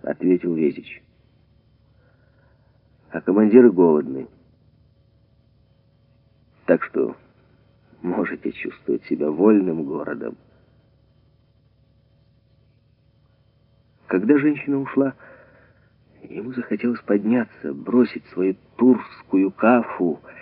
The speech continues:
и побежать за ней. Но снова кто-то второй, рассудочный, сидевший в нём и управлявший его поступками,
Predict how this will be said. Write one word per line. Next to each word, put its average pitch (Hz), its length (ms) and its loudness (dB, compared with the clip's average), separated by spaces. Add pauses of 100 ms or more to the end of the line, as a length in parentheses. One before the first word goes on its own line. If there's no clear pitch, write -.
(280)
и 87 80 -4
побежать 113 680 2 (100)
за 113 100 4
ней. 107 500 0 (1700)
Но - 160 -14 (100)
снова 120 300 0
кто-то 101 360 -8 (120)
второй, 78 540 -6 (880)
рассудочный, - 1300 -10 (800)
сидевший 71 600 -4
в 67 120 -10
нём 73 420 -6 (580)
и 80 80 -4
управлявший 85 880 0
его 71 320 -6
поступками, 71 880 -4